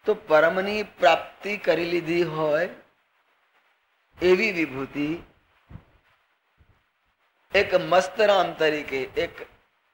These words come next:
આ સમસ્ત, સમસ્ત જે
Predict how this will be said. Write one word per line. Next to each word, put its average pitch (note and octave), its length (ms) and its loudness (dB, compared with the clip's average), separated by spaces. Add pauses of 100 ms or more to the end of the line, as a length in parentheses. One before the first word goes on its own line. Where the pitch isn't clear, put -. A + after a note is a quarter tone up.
(680)
આ C#3+ 100 2
સમસ્ત, G3 480 0 (420)
સમસ્ત G3 500 0
જે D#3+ 480 -2